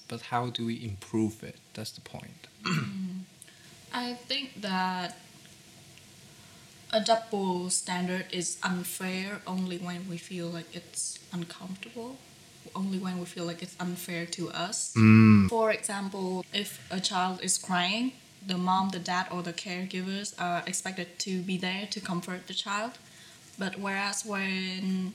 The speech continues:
Speaker 2: when the parents are crying or in distress, then it's okay for the child to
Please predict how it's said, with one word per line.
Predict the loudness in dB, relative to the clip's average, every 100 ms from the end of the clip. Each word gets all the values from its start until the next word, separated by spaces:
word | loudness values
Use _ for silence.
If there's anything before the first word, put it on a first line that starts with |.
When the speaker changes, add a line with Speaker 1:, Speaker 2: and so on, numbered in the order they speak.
| -6
Speaker 2:
when | -2 2
the | 0
parents | -2 -4 -4 -4 -2 -4 -2
are | -2 -2 -2
crying | -4 -2 0 0 -2 0
or | 2 2 0 -2
in | 0
distress, | 2 2 4 2 0 -6 -10 -20 -20 -10 -4
then | 0 2 2 0 -6 -12 -20 -20 -20 -20 -20 -20 -2 2
it's | 4 6
okay | 4 4 0
for | 2 0
the | -2
child | -2 -2 -2 -4
to | -4